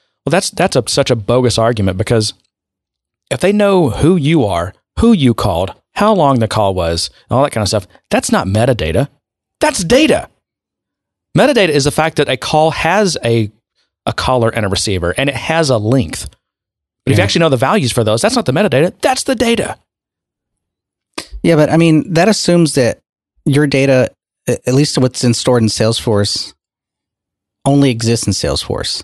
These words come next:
Speaker 2: Like, there's no other way to get that information. When we all know you could, you could gather and piece together information from multiple sources and create some kind of complete picture of a person. You can pull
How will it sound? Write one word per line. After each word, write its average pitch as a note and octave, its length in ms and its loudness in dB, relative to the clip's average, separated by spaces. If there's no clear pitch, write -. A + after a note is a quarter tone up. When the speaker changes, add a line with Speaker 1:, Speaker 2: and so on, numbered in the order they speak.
Speaker 2:
Like, G#2+ 120 -2
there's A2+ 160 0
no C#3 160 4
other C3 120 2
way A#2 120 2
to A2 80 -2
get A2 140 -2
that G2+ 120 0
information. F#2 600 -4
When B2+ 120 2
we C#3+ 80 6
all D#3 120 4
know D3 140 6
you C3+ 180 4
could, B2+ 240 -4
you C3+ 120 4
could B2+ 200 -2
gather C3 400 2
and A#2 160 0
piece C3 200 -2
together A2+ 300 0
information G#2 560 0
from G#2 160 -2
multiple G#2 300 -2
sources G#2+ 460 -2
and F#2+ 120 0
create - 360 -4
some G#2+ 180 -2
kind G#2 160 -4
of - 220 -10
complete A2 360 -4
picture F#2+ 420 -2
of F#2 120 -4
a E2 60 -6
person. - 420 -6
You G#2 80 -2
can A2 120 -2
pull G#2 480 0